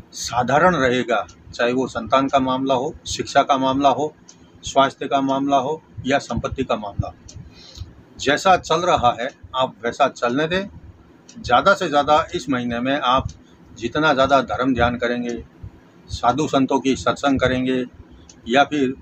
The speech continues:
पूजा अर्चना, साधना, माला वगैरह में करेंगे, ध्यान देंगे, तो यह आपके लिए ज़्यादा अच्छा रहेगा, ना कि आप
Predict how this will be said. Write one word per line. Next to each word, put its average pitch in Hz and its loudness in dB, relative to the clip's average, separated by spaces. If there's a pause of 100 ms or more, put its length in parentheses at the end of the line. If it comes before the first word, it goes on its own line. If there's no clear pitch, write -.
पूजा 135 2
अर्चना, 131 0 (100)
साधना, 123 0 (280)
माला 123 4
वगैरह 123 -4
में 127 -4 (300)
करेंगे, 131 0
ध्यान 113 0
देंगे, 139 0 (760)
तो 147 2 (160)
यह 117 2
आपके 135 2
लिए 123 0
ज़्यादा 127 2
अच्छा 127 0
रहेगा, 120 -4 (580)
ना 127 2
कि 156 -2
आप 139 6